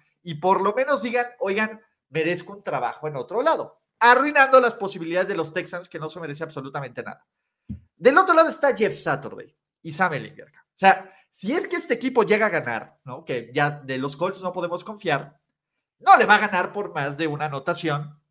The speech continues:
a los Texans. Por muy mal que hayan jugado la semana pasada, eso no borra las tres buenas semanas que estaban jugando.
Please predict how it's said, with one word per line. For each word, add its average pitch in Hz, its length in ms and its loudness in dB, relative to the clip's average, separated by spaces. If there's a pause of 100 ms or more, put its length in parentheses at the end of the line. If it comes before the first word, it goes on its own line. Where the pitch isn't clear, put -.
(140)
a 190 120 0
los 202 260 -2
Texans. 180 400 -10
Por 233 320 -6
muy 370 240 -4
mal 277 240 -6
que 262 80 -8
hayan 269 160 -8
jugado 196 280 -4
la 185 120 -2
semana 185 320 -6
pasada, 220 480 -6 (300)
eso 226 280 4
no 240 100 4
borra 214 240 0
las 170 280 -6
tres 190 240 -4
buenas 165 280 -8
semanas 143 300 -10
que - 40 -20
estaban 117 220 -12
jugando. - 220 -20